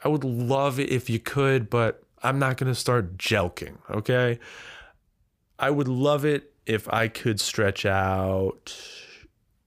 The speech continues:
muscles. I need to stretch more. That's something that I need to do.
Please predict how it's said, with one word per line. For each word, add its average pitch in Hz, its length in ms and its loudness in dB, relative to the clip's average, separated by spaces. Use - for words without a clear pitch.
muscles. 113 880 -2
I 143 80 0
need 170 220 2
to - 80 -8
stretch - 420 0
more. 87 320 -2
That's 117 180 0
something 117 260 0
that 98 120 0
I 98 80 0
need 98 200 -4
to - 80 -18
do. 98 320 -4